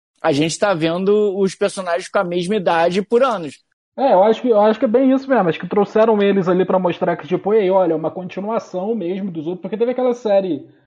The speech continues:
Speaker 2: maluca lá da Netflix que ninguém se importou.
Speaker 1: Ai, chatão, Scream, né?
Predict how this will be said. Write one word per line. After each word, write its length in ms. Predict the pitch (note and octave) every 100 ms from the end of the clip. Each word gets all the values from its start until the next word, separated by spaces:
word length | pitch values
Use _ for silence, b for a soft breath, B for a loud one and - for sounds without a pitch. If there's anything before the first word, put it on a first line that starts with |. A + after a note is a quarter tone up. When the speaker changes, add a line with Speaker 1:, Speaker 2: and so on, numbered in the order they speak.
| _ _ -
Speaker 2:
maluca 480 | E3+ F3 E3+ F3 F3
lá 140 | E3
da 100 | E3+
Netflix 540 | E3 D#3+ F3 F#3 -
que 60 | F#3
ninguém 280 | F3+ E3+ F3+
se 120 | F#3
importou. 720 | D#3+ E3 D#3 D#3+ E3+ A#3+ - _ _
Speaker 1:
Ai, 280 | D3+ E3+ F3+
chatão, 680 | - - F3 - E3 E3+ E3
Scream, 480 | - - F3 F#3
né? 260 | D3+ D3